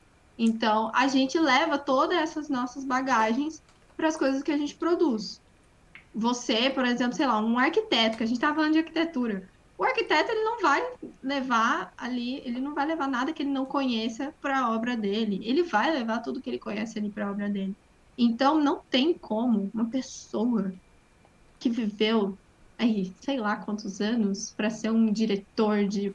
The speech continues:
filme, um roteirista de filme, não levar suas posições políticas, suas vivências e suas experiências. Por isso que eu acredito, fielmente, de que tudo é político,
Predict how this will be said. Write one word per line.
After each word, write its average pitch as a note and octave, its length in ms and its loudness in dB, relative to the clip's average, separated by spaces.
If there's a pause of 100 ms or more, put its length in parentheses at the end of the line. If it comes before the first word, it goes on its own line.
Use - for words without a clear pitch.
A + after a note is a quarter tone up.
filme, G3+ 440 2 (420)
um C4+ 100 2
roteirista A#3+ 680 2
de G3 100 -2
filme, A#3 300 4
não C4+ 280 6
levar A#3+ 580 2 (320)
suas B3+ 220 -2
posições B3 540 0
políticas, A3+ 720 -4 (260)
suas G#3+ 240 -2
vivências A3+ 600 0
e A3+ 140 2
suas A3+ 220 0
experiências. A3+ 840 0
Por A3 280 -4
isso G#3+ 260 -2 (140)
que A#3+ 160 0
eu G#3+ 140 2
acredito, C4+ 600 2 (380)
fielmente, B3+ 580 2 (360)
de - 100 -16
que F4+ 80 2
tudo F#4+ 720 6 (180)
é C#4 140 2
político, C4 680 -2